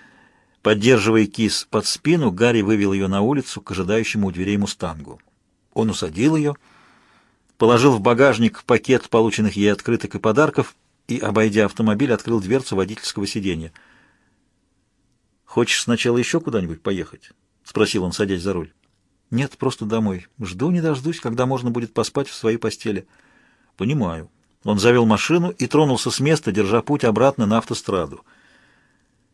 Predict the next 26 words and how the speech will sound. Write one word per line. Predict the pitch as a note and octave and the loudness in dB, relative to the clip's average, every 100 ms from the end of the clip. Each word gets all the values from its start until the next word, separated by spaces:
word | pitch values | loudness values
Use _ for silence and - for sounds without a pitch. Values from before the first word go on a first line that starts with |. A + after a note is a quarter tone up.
| _ _ _ | _ _ _
Они | G#2 A#2+ F3+ | 2 4 6
ехали | F3 D#3+ D#3+ D#3+ | 6 2 2 0
молча. | D#3+ D3 A#2 F#2+ - - - _ _ _ _ _ _ _ _ - _ _ | 0 0 0 0 -6 -10 -18 _ _ _ _ _ _ _ _ -20 _ _
Когда | - A#2+ A#2 | -2 2 4
добрались | A#2 B2 C3 G#2 | 6 6 4 2
до | A2 | -2
шоссе, | - A2 D#3 E3 | 0 0 2 2
цветочный | - A#2 C#3 - A#2+ | 2 0 0 0 0
торговец | A#2+ A2+ D3 C#3 - - - - - - | 2 4 4 4 0 -12 -20 -20 -20 -20
всё | - B2+ | -2 0
так | A#2+ C3+ | 4 4
же | A2 | 4
маячил | B2+ B2+ B2 - A2 | 4 6 6 4 2
у | |
развилки. | A2 A2 A#2+ D#3+ - A#2 - - - _ _ _ _ _ _ _ - | 4 4 4 2 2 -2 -2 -20 -20 _ _ _ _ _ _ _ 0
Райдер | A2 D3 D#3+ D3+ | 4 6 6 4
пригляделась | - D3+ D3 D3 D3+ C#3 | 4 4 4 6 6 6
к | B2 | 4
букету, | C#3+ D3+ A3+ A3 C#3 | 0 4 2 2 0
будто | C3 C#3+ | -2 -2
бы | D3 | -4
что-то | D3 D3 C3+ | -2 -2 -2
прикидывая, | D3+ D3+ F3 G#3 E3 B2+ | 0 0 2 2 2 2
и | C3+ E3 | 2 2
начала | E3 C3 C3 | 2 2 2
смеяться. | - A2+ F#2+ - - | 2 2 0 -2 -12